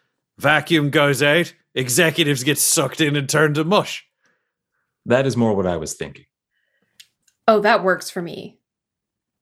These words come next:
Speaker 1: All right, well, it's time to hack a fucking door. Uh, if you two want to go make sure that we don't have jump pack troopers about to burst through and fucking breach us,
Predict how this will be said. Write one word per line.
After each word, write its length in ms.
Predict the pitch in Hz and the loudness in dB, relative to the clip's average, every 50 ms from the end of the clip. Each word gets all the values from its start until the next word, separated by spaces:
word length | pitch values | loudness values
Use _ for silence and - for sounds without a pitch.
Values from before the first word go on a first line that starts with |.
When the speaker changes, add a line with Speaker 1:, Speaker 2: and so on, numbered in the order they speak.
| _ _ _ _ - - | _ _ _ _ -4 0
Speaker 1:
All 140 | 233 220 220 | 2 4 4
right, 260 | 233 269 302 285 208 | 4 2 2 0 0
well, 160 | 262 269 285 | 0 0 0
it's 100 | 220 - | 0 2
time 160 | - 254 240 233 | 2 2 4 4
to 100 | 220 196 | 2 2
hack 260 | 233 233 226 220 262 | 2 0 0 0 -2
a 60 | 240 | -4
fucking 380 | - 262 233 226 - 240 214 208 | -2 0 -2 0 0 -2 0 0
door. 380 | 233 262 277 254 180 127 139 | 0 2 2 2 0 0 0
Uh, 160 | 170 196 196 202 | 2 2 2 2
if 60 | 196 | 2
you 120 | 247 302 277 | -2 -4 -2
two 180 | - 262 233 | 0 0 2
want 180 | 220 208 202 170 | 2 0 0 0
to 60 | 196 | 0
go 160 | 190 196 185 | 2 2 2
make 200 | 180 180 180 175 | 4 2 0 0
sure 240 | - - 190 170 170 | 0 0 2 2 2
that 100 | 175 160 | 2 2
we 100 | 165 165 | -2 0
don't 220 | 160 180 175 175 156 | 0 0 0 0 0
have 180 | 160 160 147 127 | 0 -2 -2 0
jump 280 | 113 180 196 220 214 | 0 0 0 0 0
pack 240 | - 165 151 135 - | -2 -2 -2 -2 -2
troopers 360 | - 143 127 123 - 120 107 113 | -4 -4 -4 -2 -4 -6 -6 -2
about 200 | 113 139 127 117 | -2 -2 0 -2
to 60 | 123 | -4
burst 400 | 107 - 143 135 139 139 - - - | -2 0 2 2 2 0 -2 -4 -4
through 160 | 143 135 131 | -2 -2 -2
and 100 | 123 - | -2 -2
fucking 320 | - 147 139 - 151 131 | -2 -2 0 0 -2 -2
breach 280 | 107 135 131 135 135 - | -2 -2 -2 0 0 0
us, 160 | 185 180 - | 0 0 0